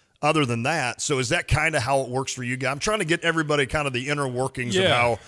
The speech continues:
Speaker 1: you guys cover these games.
Speaker 2: Yeah, you have the game, then you go to the post game. Uh, then Jeremy and I do our podcast, which, uh, we do on
Speaker 1: Oh, that's
Speaker 2: live on
Speaker 1: right.
Speaker 2: YouTube. So, and those usually, you know, they'll go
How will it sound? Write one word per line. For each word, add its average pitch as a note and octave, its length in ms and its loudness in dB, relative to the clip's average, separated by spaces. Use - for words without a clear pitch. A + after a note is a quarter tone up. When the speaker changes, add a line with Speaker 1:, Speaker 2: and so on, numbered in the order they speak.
Speaker 1:
you D#3 200 0
guys C3 380 2
cover B2+ 300 0
these G2 180 -6
games. G2 420 -8
Speaker 2:
Yeah, C#3+ 180 2
you C3 180 6
have D#3 100 0
the C#3 60 0
game, C3+ 400 2
then B2+ 160 -2
you A#2 60 -2
go B2 140 2
to B2 60 0
the A2+ 80 -2
post A#2 340 -2
game. A2 600 0
Uh, G#2 240 0
then A2 420 -2
Jeremy C3 300 2
and A2+ 80 4
I A2 100 4
do A2 180 2
our G#2 120 4
podcast, G#2 680 -2
which, - 480 -8
uh, G2 220 -2
we A2 80 -4
do A2+ 180 2
on G#2+ 360 0
Speaker 1:
Oh, - 100 0
that's B2 240 6
Speaker 2:
live A#2+ 80 4
on A#2 60 2
Speaker 1:
right. A2+ 100 0
Speaker 2:
YouTube. A2 480 0
So, A2+ 320 -2
and C#3+ 80 -4
those F#3 240 4
usually, C#3 380 4
you A2 220 0
know, G#2+ 40 -2
they'll C3 140 0
go G#2+ 560 0